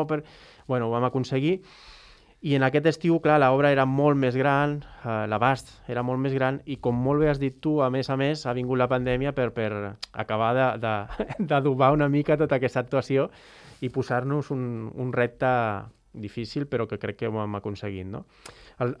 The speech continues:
l'objectiu principal era intentar adaptar totes les mesures covid, d'entrades esglaonades, eh, grups estables, d'adaptació per quines portes poder accedir, per quines portes no,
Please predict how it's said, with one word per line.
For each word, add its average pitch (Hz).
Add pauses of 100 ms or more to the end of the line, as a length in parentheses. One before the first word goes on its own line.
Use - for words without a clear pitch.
l'objectiu 131
principal 156
era 151
intentar 131
adaptar 131 (320)
totes 156
les 139
mesures 139
covid, 160 (320)
d'entrades 107
esglaonades, 110
eh, 107
grups 110
estables, 113 (440)
d'adaptació 117
per 120
quines 120
portes 117
poder 113
accedir, 117
per 110
quines 117
portes 120
no, 175